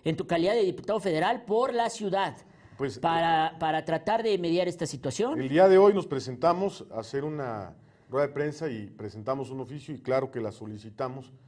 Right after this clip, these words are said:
Speaker 2: esperemos que nos las den, porque nos cerraron la puerta del
Speaker 1: En las narizotas te
Speaker 2: del
Speaker 1: las
Speaker 2: palacio,
Speaker 1: pongo.
Speaker 2: así,
Speaker 1: Ciérrenle
Speaker 2: para
Speaker 1: a Carvajal, eso
Speaker 2: órale,
Speaker 1: no
Speaker 2: que no
Speaker 1: pasa
Speaker 2: entre,
Speaker 1: aquí.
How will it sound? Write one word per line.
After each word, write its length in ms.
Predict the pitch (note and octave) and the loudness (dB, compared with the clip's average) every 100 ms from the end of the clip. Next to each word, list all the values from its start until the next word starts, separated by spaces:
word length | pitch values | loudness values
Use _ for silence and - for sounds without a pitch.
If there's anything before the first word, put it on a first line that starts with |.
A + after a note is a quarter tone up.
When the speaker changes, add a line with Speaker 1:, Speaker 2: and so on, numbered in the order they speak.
| _ _ | _ _
Speaker 2:
esperemos 500 | F#2+ - A#2 B2+ B2+ | -20 -8 -6 -4 -6
que 80 | A#2+ | -8
nos 140 | G#2 G#2 | -10 -8
las 180 | G2+ | -8
den, 260 | G#2+ B2+ B2 - _ _ | -8 -8 -10 -20 _ _
porque 220 | G2+ G2 | -18 -14
nos 120 | G2+ | -14
cerraron 380 | - G#2+ A#2 C3 | -8 -4 -2 -2
la 60 | G#2 | -4
puerta 400 | A2+ A2+ A#2 A2 | -6 -6 -6 -10
del 240 | F#2 D#2+ - _ _ C#3+ | -10 -16 -20 _ _ -8
Speaker 1:
En 220 | D3 D3 | -6 -2
las 180 | C#3+ C3 | -2 -2
narizotas 880 | C#3 C3 A#2+ - D#4+ D#4 - D#3+ - | -4 -4 -6 -4 -2 -2 -4 -6 -4
te 100 | D#3 | -4
Speaker 2:
del 80 | |
Speaker 1:
las 160 | C#3 A2+ | -2 -2
Speaker 2:
palacio, 500 | C3 B2 F3 D3+ F3 | 0 6 6 6 2
Speaker 1:
pongo. 40 | D3 | 2
Speaker 2:
así, 220 | C#3 F3 | 2 0
Speaker 1:
Ciérrenle 540 | E4 D4+ B3 A#3 G3 | 6 8 6 2 -2
Speaker 2:
para 20 | |
Speaker 1:
a 20 | F#3 | -2
Carvajal, 560 | D#3+ - - E3+ C3 | -4 -4 -4 -4 -4
eso 140 | C3+ D#3+ | -4 0
Speaker 2:
órale, 280 | F3 D3 | 2 0
Speaker 1:
no 40 | C3+ | -2
Speaker 2:
que 80 | C#3 | 0
no 60 | |
Speaker 1:
pasa 160 | F3 G#3 | 2 2
Speaker 2:
entre, 180 | G3+ G#3 | 2 0
Speaker 1:
aquí. 140 | G#2+ | -2